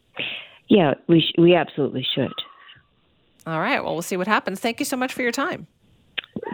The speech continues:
Speaker 1: Thank you, Simi. One, one last thing I just
Speaker 2: Yep.
Speaker 1: want to make really clear. I, I know that some people are worried that this is Telus, Telus Health, um, the online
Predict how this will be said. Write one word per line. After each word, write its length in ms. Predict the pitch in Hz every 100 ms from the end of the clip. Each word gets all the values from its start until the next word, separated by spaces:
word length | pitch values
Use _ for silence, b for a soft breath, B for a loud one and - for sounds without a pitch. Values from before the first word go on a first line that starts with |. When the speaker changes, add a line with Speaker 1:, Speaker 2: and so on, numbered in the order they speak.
| -
Speaker 1:
Thank 180 | 240 262
you, 60 | 247
Simi. 200 | 262 233
One, 380 | 214 233 262 226
one 300 | 208 226 247
last 200 | 233 -
thing 160 | 226
I 60 | 208
just 140 | 196
Speaker 2:
Yep. 100 | 208
Speaker 1:
want 100 | 277
to 60 | 185
make 220 | 180 185
really 200 | 190 180
clear. 480 | 175 - 185 180 165 -
I, 140 | 170 - 165
I 40 |
know 200 | 170 190
that 140 | 202 -
some 140 | 202
people 220 | 190 202 185
are 80 |
worried 280 | 175 180 175
that 120 | 156 -
this 100 | 165
is 80 | 160 - -
Telus, 280 | 180 170 170 _ _ -
Telus 240 | 190 180 160
Health, 460 | - - 196 175 - - -
um, 400 | 156 151 143 139 - B B B B -
the 360 | 165 160 143 -
online 840 | 170 185 190 175 160 143 147 156